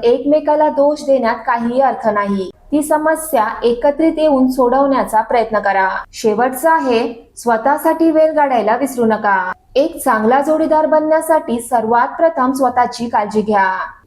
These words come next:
पुरुषाला इम्प्रेस करण्यासाठी तुमचं सुंदर दिसणं गरजेचं आहे. तुमच्या वागण्यामध्ये, तुमच्या बोलण्यामध्ये सकारात्मकता ठेवा. एक सकारात्मक,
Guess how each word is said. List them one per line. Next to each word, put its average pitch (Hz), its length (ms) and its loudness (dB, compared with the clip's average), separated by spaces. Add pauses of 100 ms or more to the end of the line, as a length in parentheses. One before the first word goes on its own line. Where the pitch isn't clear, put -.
(140)
पुरुषाला 294 500 0 (140)
इम्प्रेस 233 440 0
करण्यासाठी 302 840 -2
तुमचं 240 340 2
सुंदर 311 380 0
दिसणं 254 480 0
गरजेचं 220 400 0
आहे. 196 440 -2 (220)
तुमच्या 240 300 0
वागण्यामध्ये, 254 800 0 (300)
तुमच्या 262 240 2
बोलण्यामध्ये 254 720 0
सकारात्मकता 214 720 -2
ठेवा. 196 400 -2 (400)
एक 233 200 0
सकारात्मक, 269 760 0